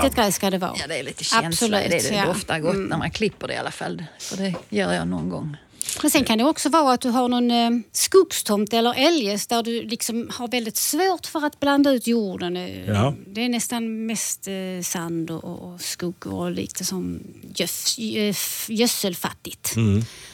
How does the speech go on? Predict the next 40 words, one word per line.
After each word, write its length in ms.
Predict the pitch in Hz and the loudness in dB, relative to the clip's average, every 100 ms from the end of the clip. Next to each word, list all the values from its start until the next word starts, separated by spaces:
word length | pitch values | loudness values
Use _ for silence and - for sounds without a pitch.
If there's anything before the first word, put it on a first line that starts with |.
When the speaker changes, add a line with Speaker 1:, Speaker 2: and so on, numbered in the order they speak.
| - | -12
Speaker 1:
Då 100 | - | -6
finns 260 | - 285 - | 2 2 2
det 80 | 196 | -2
ju 80 | |
en, 120 | 190 190 | -2 -2
en, 280 | 196 185 180 175 | -2 -2 -2 -2
eh, 60 | 175 240 | -4 -4
ypperlig, 580 | 240 185 185 226 247 262 | -4 -4 -4 -4 -4 -4
eh, 60 | |
gräsmatteblandning 1000 | 269 285 302 294 254 220 202 202 220 214 | 0 0 2 2 0 0 -2 -2 -2 -2
som 180 | 208 220 | -2 -4
du 80 | 208 | -6
kan 160 | 214 208 | -6 -4
så 220 | 240 233 | -4 -2
där, 300 | 403 - 262 | -2 -2 -4
som 200 | - 262 | -2 -2
blir 160 | 254 240 | -2 -2
hur 100 | 349 | -4
fin 240 | - 233 | -2 -2
som 160 | 196 208 | -2 -4
helst, 360 | 226 - - | -6 -6 -8
tjusig. 600 | - - 240 - 254 - - - - - - - _ _ | -8 -6 -4 -4 -4 -10 -18 -16 -14 -14 -18 -20 _ _
Det 100 | 240 | -2
tål 240 | - 226 220 | 4 6 6
inte 140 | 220 | 2
att 40 | - | 0
sparka 320 | 208 185 196 | -2 0 0
boll 240 | 226 196 | 2 0
på 140 | - 196 | -4 -8
precis, 240 | 196 156 | 2 6
Speaker 3:
Nej, 140 | 185 220 | 6 6
nej, 160 | 190 | 4
Speaker 1:
men, 80 | 185 | 4
Speaker 3:
men 180 | 180 151 - | 0 -4 -8
Speaker 1:
men... 200 | 202 196 | -4 -2
den 200 | 202 196 | 0 -2
är 120 | 196 | -2
fantastiskt 640 | - 208 269 240 277 - | -4 -2 0 0 -2 -4
fin 260 | 240 - | -2 -4
och 100 | 69 | -6